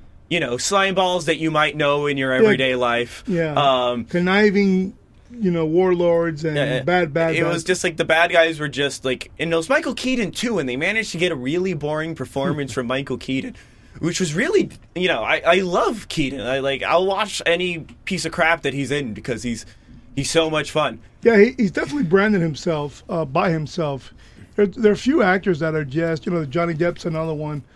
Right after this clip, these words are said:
Speaker 2: where they just, they're just, you expect something completely different than other actors.
Speaker 1: So it, it's like, I get what Lou is kind of talking about here, but it's at the same time,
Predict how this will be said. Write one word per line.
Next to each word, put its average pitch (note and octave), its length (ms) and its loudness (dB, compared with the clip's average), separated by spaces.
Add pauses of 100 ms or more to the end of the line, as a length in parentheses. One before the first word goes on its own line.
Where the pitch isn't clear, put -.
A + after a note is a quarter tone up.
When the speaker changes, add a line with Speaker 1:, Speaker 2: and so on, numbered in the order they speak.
(360)
Speaker 2:
where E3+ 200 2
they D3+ 120 -2
just, D#3 400 -2 (280)
they're D#3+ 220 -4
just, D#3 500 -6
you E3 180 -2
expect F3+ 420 -4
something F3+ 240 -2
completely E3+ 320 0
different E3+ 260 -4
than D#3 100 -4
other D#3 220 -4
actors. D3+ 480 -8
Speaker 1:
So E3+ 140 4 (100)
it, D3 160 -2
it's E3+ 160 -2
like, D#3 160 -2
I D#3 80 2
get F3 260 0
what E3+ 160 -4
Lou D3 440 0
is C3 140 -2
kind B2+ 220 -2
of B2 100 -4
talking B2+ 400 -2
about A2 240 0
here, A2+ 180 -4
but A2 140 -4
it's A2+ 180 -8
at A#2 100 -6
the B2 80 -10
same C#3 300 -4
time, B2 320 -4